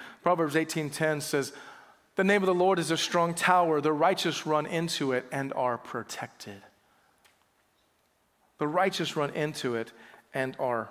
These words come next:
protected. Kate Arthur shares a story in the beginning of her book, The Peace and Power of Knowing God's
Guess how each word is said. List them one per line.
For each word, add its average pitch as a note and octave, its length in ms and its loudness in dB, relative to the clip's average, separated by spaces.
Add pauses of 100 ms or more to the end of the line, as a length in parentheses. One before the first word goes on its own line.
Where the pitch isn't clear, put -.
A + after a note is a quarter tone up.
(120)
protected. G#2 800 -10 (880)
Kate F3 160 2
Arthur D#3+ 340 4
shares D3+ 520 2 (500)
a C3+ 40 -8
story D#3 480 2
in C#3+ 100 0
the C3+ 100 0
beginning D3 400 0
of C#3+ 160 -2
her C3 240 -2 (380)
book, D#3 280 0
The C#3 100 0
Peace D#3 480 0
and C3 120 -6
Power C#3+ 420 2
of B2 120 -6
Knowing C#3 400 -2
God's B2 460 -2